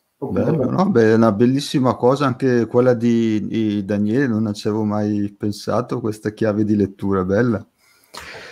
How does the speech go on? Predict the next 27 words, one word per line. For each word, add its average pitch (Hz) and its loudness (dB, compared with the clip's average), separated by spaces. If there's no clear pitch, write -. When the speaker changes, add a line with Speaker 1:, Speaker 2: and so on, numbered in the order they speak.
Speaker 2:
Adesso 170 4
che 175 4
sei 180 4
arrivato 143 4
a 131 2
di-, 143 2
a 131 4
dire 156 2
questo, 127 4
ti 185 0
leggo 120 6
anche 113 2
la 117 4
domanda 110 0
di 107 -4
Vittorio, 104 0
che 120 -8
secondo 139 -2
me 120 0
entra 123 0
bene 110 0
nelle, 113 -6
ne-, 113 -8
nella, 110 -4
eh, 107 -2
fatica, - -10
no? 107 -8